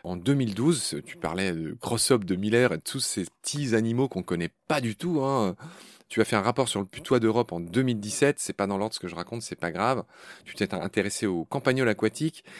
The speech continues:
et puis tu t'intéresses aux oiseaux, hein, ton passé de la L P O t'a donné ça aussi. Et c'est pareil, j'ai vu plein de jolis noms circuler, euh,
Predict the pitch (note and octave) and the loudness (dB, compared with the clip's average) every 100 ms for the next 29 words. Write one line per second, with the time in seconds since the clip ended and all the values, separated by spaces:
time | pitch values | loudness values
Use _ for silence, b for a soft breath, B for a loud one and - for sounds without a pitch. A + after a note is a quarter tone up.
0 | B - G#2+ D3 - B2 C3+ B2 C#3 E3 | B -4 -2 -2 -6 -2 0 4 6 6
1 | C#3 A#2 A#2+ B2 D3+ F3+ D3+ B2 B2 A#2+ | 4 2 4 6 6 6 4 0 0 2
2 | C#3 A2+ A2+ A#2+ B2 C3+ - G2 G#2+ A2 | 2 2 2 4 2 2 -2 -2 -2 -2
3 | - A2 G2 C3 D#3+ B B B B B | 0 -2 -2 -4 -6 B B B B B
4 | - G2+ - A#2+ B2+ C#3 A2 G#2+ D#3 D#3+ | 0 2 4 4 4 4 2 0 2 2
5 | C#3 C3+ C3 C#3 - A#2 - A2+ A#2+ A2 | 0 0 -2 -2 -4 -6 -2 2 4 4